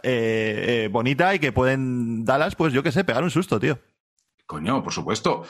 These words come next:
Speaker 2: Además, eh, hablar brevemente de, de nuevo. Siempre quiero hablar un poquito de Branson en todos los podcasts, tío. Pero que la
Speaker 1: <laughs>
Speaker 2: gente no olvide que Jalen Branson, aunque la N B A lo menospreció al entrar a la liga un poco,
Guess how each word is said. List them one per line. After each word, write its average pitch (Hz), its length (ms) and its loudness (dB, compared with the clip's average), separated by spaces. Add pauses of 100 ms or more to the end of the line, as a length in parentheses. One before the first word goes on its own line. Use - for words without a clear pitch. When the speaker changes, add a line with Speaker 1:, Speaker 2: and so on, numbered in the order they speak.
(280)
Speaker 2:
Además, 87 560 0
eh, 87 640 0
hablar 90 300 0
brevemente 101 500 0
de, 107 340 0 (220)
de 120 160 0
nuevo. 110 260 2
Siempre 160 320 2
quiero 175 160 2
hablar 175 160 2
un 165 80 0
poquito 156 300 0
de 143 60 2
Branson 147 440 0
en 131 120 0
todos 147 160 2
los 131 140 -2
podcasts, 107 440 -2
tío. 117 240 0 (400)
Pero 135 200 2
que 139 120 2
la 117 180 2
Speaker 1:
<laughs> - 0 -
Speaker 2:
gente 165 640 0
no 117 480 2
olvide 143 500 4
que 113 220 0
Jalen 131 280 2
Branson, 131 360 0
aunque 127 180 2
la 107 140 2
N 131 100 0
B 131 120 2
A 139 40 2
lo 139 120 2
menospreció 107 720 0 (420)
al 98 140 0
entrar 104 260 0
a 120 40 -2
la 98 120 0
liga 117 480 0
un 104 160 -6
poco, - 460 -2